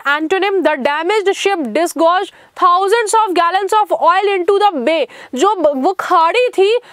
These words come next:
उसमें क्या हुआ? शिप मान लीजिए टूट जाएगा तो बहुत सारा जो ऑयल है वो बाहर निकल आएगा, तो बाहर निकलने को डिसगॉर्जिंग हो जाएगा। So guys, all these words were very, very important words। कमीरा जी, we can remove the slide here।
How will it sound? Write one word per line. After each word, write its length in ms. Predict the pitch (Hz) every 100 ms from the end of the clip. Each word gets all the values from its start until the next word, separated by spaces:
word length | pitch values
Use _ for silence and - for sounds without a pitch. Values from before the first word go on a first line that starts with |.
| -
उसमें 320 | - 359 392 403
क्या 220 | 427 403
हुआ? 340 | 440 427 269 - -
शिप 460 | - - - 453 403 330
मान 220 | 320 349
लीजिए 240 | 392 392
टूट 420 | 370 392 415 440
जाएगा 380 | 370 392 359 415
तो 120 | 403
बहुत 400 | 339 285 349 440
सारा 240 | 392 403 415
जो 140 | 381
ऑयल 500 | 381 - 311 339 403
है 200 | 370 370
वो 140 | 392 392
बाहर 420 | 339 339 359 427
निकल 320 | 392 370 339
आएगा, 280 | 269 233 220
तो 140 | 220
बाहर 320 | 254 277 277 349
निकलने 380 | 359 359 349
को 100 | 370
डिसगॉर्जिंग 640 | 381 330 294 294 269 359 320
हो 160 | 277
जाएगा। 360 | 254 233 220 180 - - -
So 200 | - 403
guys, 360 | 370 349 403 427
all 260 | 359 311 330
these 260 | 359 370
words 300 | 311 330 320
were 180 | 359 339
very, 220 | 269 311
very 300 | 330 349 339
important 440 | 330 311 349 349 320
words। 360 | 330 392 381
कमीरा 260 | 311 285 294
जी, 360 | 302 294 262
we 60 | 262
can 220 | 277 254
remove 180 | 262 269
the 160 | 339 330
slide 320 | 285 330 320
here। 220 | 320 330